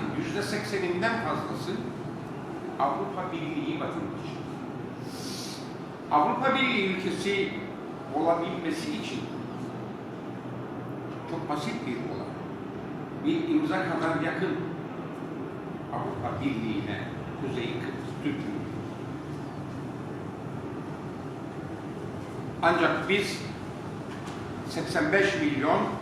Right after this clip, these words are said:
ana vatanımızın önünde takos olmak istemiyoruz. Varsın yine aynı şekilde kalalım.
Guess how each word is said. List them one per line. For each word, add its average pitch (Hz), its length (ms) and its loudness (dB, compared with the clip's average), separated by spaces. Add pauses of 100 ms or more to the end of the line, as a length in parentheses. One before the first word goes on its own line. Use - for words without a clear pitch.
(1200)
ana - 260 8
vatanımızın 147 760 4 (180)
önünde 139 560 8 (840)
takos - 320 0 (140)
olmak 277 440 2
istemiyoruz. 131 680 2 (3000)
Varsın 214 380 10 (120)
yine 220 180 6
aynı 175 160 6
şekilde 143 560 2
kalalım. 113 380 4